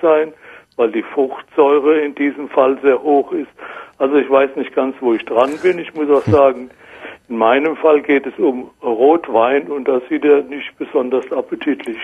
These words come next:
Speaker 1: aus, der Weinstein, wenn es solcher ist.
Speaker 2: Äh, gehen wir mal davon aus, dass er es ist, wenn Sie ihn so nennen.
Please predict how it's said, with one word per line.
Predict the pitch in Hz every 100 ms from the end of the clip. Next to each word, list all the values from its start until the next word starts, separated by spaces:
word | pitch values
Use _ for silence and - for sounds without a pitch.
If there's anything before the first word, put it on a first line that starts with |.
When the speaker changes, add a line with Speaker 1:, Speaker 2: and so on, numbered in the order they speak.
| -
Speaker 1:
aus, | - 120 104 -
der | 127 120
Weinstein, | 120 113 - 120 104 - - - _
wenn | 123 123
es | 143 127
solcher | 139 117 120 135
ist. | 131 104 - - _ _ _ _ _ _ _ _ _
Speaker 2:
Äh, | 117 98
gehen | 107
wir | 120
mal | 120 120
davon | 113 123
aus, | 123 151
dass | - 110
er | 117
es | 107
ist, | 151 -
wenn | 117 107
Sie | 101 110
ihn | 104 101 101
so | 101 101
nennen. | 95 95 95 120 143 143